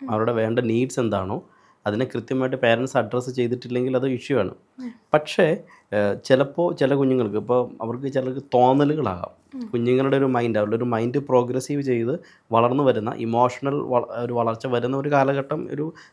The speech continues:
Speaker 2: പതിനെട്ട് വയസ്സോളം വരുന്ന കാലഘട്ടം വരെ ഉണ്ട്. അപ്പൊ ആ കാലഘട്ടങ്ങളിൽ ചിലപ്പോ ഒരു ചെറിയ കുഞ്ഞുണ്ടാവുകയോ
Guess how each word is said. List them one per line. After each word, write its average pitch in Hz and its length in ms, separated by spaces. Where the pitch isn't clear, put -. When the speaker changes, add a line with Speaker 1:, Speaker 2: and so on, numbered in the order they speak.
Speaker 2:
പതിനെട്ട് 139 280
വയസ്സോളം 143 540
വരുന്ന 139 260
കാലഘട്ടം 135 400
വരെ 143 140
ഉണ്ട്. 131 200
അപ്പൊ - 760
ആ 156 120
കാലഘട്ടങ്ങളിൽ 160 540
ചിലപ്പോ 147 300
ഒരു 151 120
ചെറിയ 139 300
കുഞ്ഞുണ്ടാവുകയോ 120 760